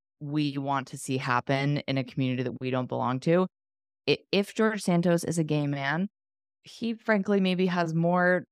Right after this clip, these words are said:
uh, right to have an <laughs> opinion on this than we do.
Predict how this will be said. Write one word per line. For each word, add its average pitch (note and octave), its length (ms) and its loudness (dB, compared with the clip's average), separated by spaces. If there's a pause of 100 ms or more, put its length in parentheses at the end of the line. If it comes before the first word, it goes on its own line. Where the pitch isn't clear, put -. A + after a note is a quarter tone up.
(140)
uh, D#3+ 480 0
right D#3+ 500 -2
to E3 300 0 (180)
have D#3+ 220 -4
an E3+ 60 2
<laughs> F3 60 0
opinion E3+ 300 -4 (160)
on E3 80 0 (140)
this - 200 -12
than D3 180 -2
we D3 160 -2
do. G#3+ 340 2